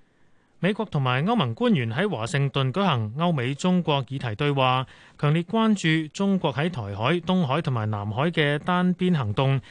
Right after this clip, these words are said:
以及中國嘅人權問題。喺北京，外交部話，美歐雙方應該恪守一個中國原則，停止向台獨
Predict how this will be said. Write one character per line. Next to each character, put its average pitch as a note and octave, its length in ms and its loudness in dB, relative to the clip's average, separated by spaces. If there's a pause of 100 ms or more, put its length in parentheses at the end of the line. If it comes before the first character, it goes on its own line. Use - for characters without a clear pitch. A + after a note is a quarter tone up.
(120)
以 D#3+ 100 -2
及 D#3+ 180 0
中 G3+ 200 2
國 E3+ 120 -2
嘅 D3+ 140 2
人 G#2+ 180 -2
權 A2+ 140 -2
問 B2 140 0
題。 G#2+ 340 -4 (420)
喺 C3+ 140 0
北 E3 100 0
京， E3+ 300 2
外 C#3 140 -2
交 F3+ 160 0
部 C3 200 0
話， C3 320 2 (360)
美 D#3 180 2
歐 A3+ 220 2
雙 A3 320 -2
方 G#3+ 280 2
應 G#3 140 2
該 G3+ 100 0
恪 F3 280 -2
守 B2+ 200 -4
一 F3 80 -4
個 D#3+ 100 -4
中 F3 200 0
國 D3+ 200 -2
原 G#2 180 -4
則， F3 180 0 (300)
停 C#3+ 220 2
止 G#3 180 -2
向 F3+ 280 2
台 A2+ 300 -4
獨 C3+ 200 -4